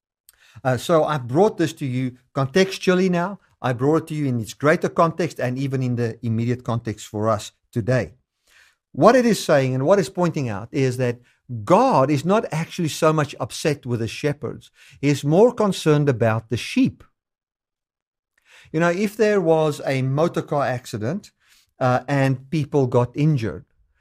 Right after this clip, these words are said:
maybe it is your car that, a, a very valuable car that has been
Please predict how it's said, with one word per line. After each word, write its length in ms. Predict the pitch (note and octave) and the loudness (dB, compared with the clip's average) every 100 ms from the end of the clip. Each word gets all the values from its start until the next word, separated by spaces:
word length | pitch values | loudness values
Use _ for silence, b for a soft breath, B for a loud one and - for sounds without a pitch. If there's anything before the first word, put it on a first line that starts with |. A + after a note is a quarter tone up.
| _ _ _ _ | _ _ _ _
maybe 640 | B2+ D3 G3+ G3+ A3+ G#3 D#3+ | 0 4 4 2 0 0 0
it 80 | |
is 260 | D3+ C#3+ - | 2 0 -4
your 460 | C#3 A#2+ D3+ F#3+ F#3+ | -10 0 2 2 2
car 420 | E3 D#3 D3+ D3+ | 4 6 6 2
that, 340 | B2 C3 C3 _ _ _ | 0 0 -2 _ _ _
a, 140 | B2+ - | -4 -2
a 40 | A#2+ | 0
very 260 | C3+ D#3 | 2 2
valuable 440 | C#3 D3 F3 C#3+ C3 | 4 4 4 2 0
car 400 | D3 C3 G#2+ A2 | 2 0 0 0
that 160 | B2 | 2
has 200 | B2 A#2+ | 2 0
been 380 | - B2 A#2+ A2+ | -4 -2 -2 -4